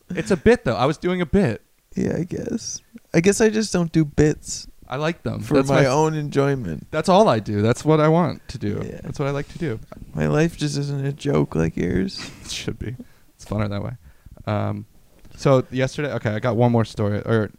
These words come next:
Speaker 1: yeah, I got one more story. Uh, yesterday. <laughs>
Speaker 2: Your life's a joke, but in the good way.
Speaker 1: Yeah. Yesterday at Chimney Rock,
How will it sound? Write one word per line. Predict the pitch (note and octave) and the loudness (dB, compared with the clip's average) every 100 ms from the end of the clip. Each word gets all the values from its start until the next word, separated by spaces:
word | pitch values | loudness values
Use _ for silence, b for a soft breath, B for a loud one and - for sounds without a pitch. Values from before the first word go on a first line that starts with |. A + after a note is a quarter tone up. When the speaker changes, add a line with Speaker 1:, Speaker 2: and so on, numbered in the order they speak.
| - - - _ _ _ - | -20 -20 -20 _ _ _ -4
Speaker 1:
yeah, | A#2 D#2 | -4 -4
I | G#2+ | -4
got | A2 | -2
one | A2 | 0
more | G#2+ | -2
story. | - - G2+ A#2+ b b b - | -4 -6 -6 -10 b b b -4
Uh, | A#2 A#2 G#2 _ _ _ _ | 0 0 0 _ _ _ _
yesterday. | B2 A#2 - - - | -6 -6 -8 -14 -18
<laughs> | - | -2
Speaker 2:
Your | D#3 E3+ | 2 4
life's | F#3 G#3+ F#3 | 6 4 2
a | F#3 | 0
joke, | D#3 D#3+ C#3 B2 | 2 4 4 2
but | D3+ D3 | 2 4
in | D3+ | 2
the | C#3+ | 4
good | C#3+ C3 | 4 4
way. | A#2 G2+ - - - - | 0 -2 -6 -12 -20 -10
Speaker 1:
Yeah. | A2 G#2 - - - | -8 -8 -10 -20 -8
Yesterday | B2 C3 E3 D#3+ | -4 -2 0 0
at | F3 | 0
Chimney | - G#2+ | -4 -4
Rock, | G2+ G2+ G#2 | -4 -6 -10